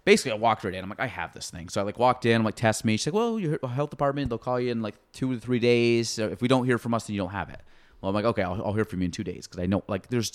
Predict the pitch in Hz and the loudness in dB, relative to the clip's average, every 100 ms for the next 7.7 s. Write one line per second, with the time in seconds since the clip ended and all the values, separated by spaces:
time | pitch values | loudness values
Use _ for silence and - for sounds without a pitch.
0 | - 110 123 135 110 101 92 - 85 78 | -4 -2 2 2 0 -4 -8 -8 -8 -10
1 | - - - - - _ _ _ _ _ | -14 -18 -20 -20 -20 _ _ _ _ _
2 | _ _ - 156 135 120 180 214 - - | _ _ 2 4 4 4 4 2 0 0
3 | 196 214 - 151 160 - 139 - 139 117 | 2 0 2 2 2 0 -4 -4 -2 0
4 | 120 127 - 110 107 117 117 - 104 110 | 0 -2 -4 -2 -2 -2 -8 -6 -4 -2
5 | 113 110 101 95 - 92 - 95 92 104 | -4 -4 -4 -4 -6 -10 -10 -10 -8 -8
6 | - 107 104 110 151 151 _ _ _ _ | -4 -4 -2 -2 -4 -6 _ _ _ _
7 | _ _ - - 123 117 113 | _ _ -14 -2 2 4 2